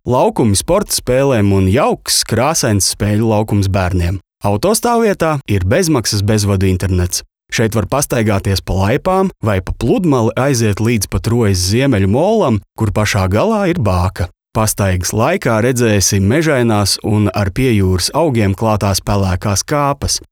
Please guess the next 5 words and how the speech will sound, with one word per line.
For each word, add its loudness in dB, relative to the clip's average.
dažādus 0
augus 0
un 2
smilšaino 0
liedegu. 0